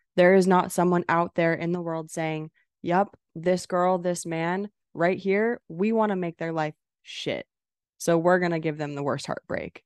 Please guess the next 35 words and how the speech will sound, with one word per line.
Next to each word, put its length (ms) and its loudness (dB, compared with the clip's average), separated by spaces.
And 100 0
it's 160 -2
just 240 0
because 320 -2
we 140 0
wanna 200 -4
make 200 -6
them 200 -2
miserable." 560 -8
That's 340 -2
not 160 0
a 60 -2
thing. 460 -4
God 220 2
would 140 2
never 240 0
do 160 0
that 180 -2
to 100 -12
you. 360 -10
The 200 -2
universe 440 0
would 120 -4
never 220 -2
do 140 -4
that 160 -4
to 100 -12
you. 80 -8
Science 480 -2
would 140 -4
never 200 -2
do 140 -4
that 200 -8
to 120 -14
you. 220 -16